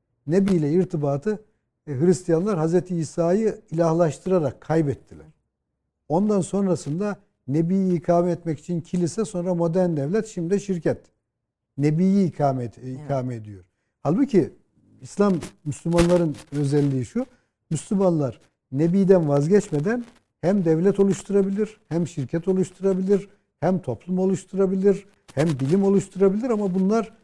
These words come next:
Speaker 1: nebiden vazgeçmeden ve nebiyle irtibatı içerisinde bunu yapabilirler. Ve şey de aslında bizim hakikatle, hakikatin, e, insanlar için algılanabilir, yaşanabilir, tahakkuk ettirebilir formu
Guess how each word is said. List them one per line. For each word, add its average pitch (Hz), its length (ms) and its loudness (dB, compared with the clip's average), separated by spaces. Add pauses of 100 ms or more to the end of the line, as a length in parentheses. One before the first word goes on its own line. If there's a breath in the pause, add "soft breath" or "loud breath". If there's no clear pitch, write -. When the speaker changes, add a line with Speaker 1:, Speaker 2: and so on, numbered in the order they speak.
(180)
Speaker 1:
nebiden 180 480 0
vazgeçmeden 170 760 0
ve 180 100 0
nebiyle 185 420 2
irtibatı 165 580 0
içerisinde 165 640 -2
bunu 196 120 2
yapabilirler. 110 640 -4 (540)
Ve 226 400 2 (140)
şey 185 260 2
de 196 200 2 (400)
aslında 185 400 0
bizim 214 300 -2 (440 soft breath)
hakikatle, 147 800 0 (120)
hakikatin, 160 680 -2 (560)
e, 156 320 -2
insanlar 180 540 4
için 185 260 -2
algılanabilir, 165 1080 0
yaşanabilir, 160 720 0
tahakkuk 143 440 -2
ettirebilir 165 600 -4
formu 165 540 -2